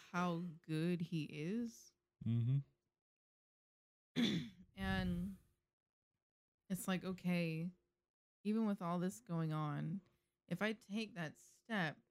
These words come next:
Speaker 1: in agreeing with that, in believing that he is that good, or trusting him to get me through something, it's like, what i-,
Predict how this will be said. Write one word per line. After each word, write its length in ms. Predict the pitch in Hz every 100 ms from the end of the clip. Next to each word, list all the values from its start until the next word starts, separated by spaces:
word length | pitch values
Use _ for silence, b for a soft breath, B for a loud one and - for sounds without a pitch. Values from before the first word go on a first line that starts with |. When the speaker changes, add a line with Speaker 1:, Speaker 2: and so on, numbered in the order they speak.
| -
Speaker 1:
in 100 | 170
agreeing 640 | 156 151 160 170 196 190
with 180 | 160 160
that, 340 | 143 135 139 - _ 170
in 240 | 160 151
believing 580 | 160 151 170 202 196 160
that 100 | -
he 240 | 170 160
is 160 | 156 160
that 200 | 156 156
good, 120 | 151
or 120 | 147 - -
trusting 480 | 208 226 - 180 165
him 480 | 156 147 139 135 - b b _ _ -
to 60 |
get 180 | 160 165
me 140 | 151 160 -
through 160 | 165 175
something, 600 | - - - 147 143 - b b b b _ _ _
it's 220 | 165 - 165
like, 140 | 147 - 160
what 180 | 196
i-, 140 | 220